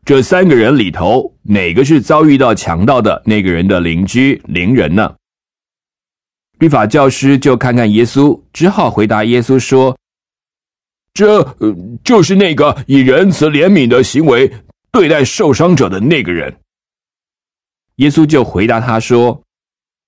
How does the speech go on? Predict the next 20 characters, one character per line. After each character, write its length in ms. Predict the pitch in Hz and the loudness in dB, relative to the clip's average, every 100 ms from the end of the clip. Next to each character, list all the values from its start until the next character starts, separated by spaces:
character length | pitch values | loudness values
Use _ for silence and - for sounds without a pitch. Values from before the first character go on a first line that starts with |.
| _ _ _ | _ _ _
：“好， 420 | - 101 67 - _ | -6 -4 -6 -14 _
那 180 | - 123 | -2 0
么 300 | 104 80 - - | 2 -2 -8 -8
你 100 | 101 | -2
就 160 | 98 117 | 0 0
照 280 | - 131 | 0 0
样 120 | 104 90 | 0 -2
去 140 | 80 | -6
做 220 | - 95 | -4 -6
吧。” 180 | - - _ _ _ _ _ _ _ _ _ _ - | -6 -14 _ _ _ _ _ _ _ _ _ _ -4
这 140 | 262 | 0
是 140 | 262 240 | 0 0
多 180 | 131 | 0
大 160 | 175 214 | 0 0
的 80 | 139 | 0
一 80 | 123 | 0
个 100 | 120 | 0
挑 240 | - - | -2 -8
战 240 | - 123 | -4 -4
呐！ 160 | 82 71 | -4 -6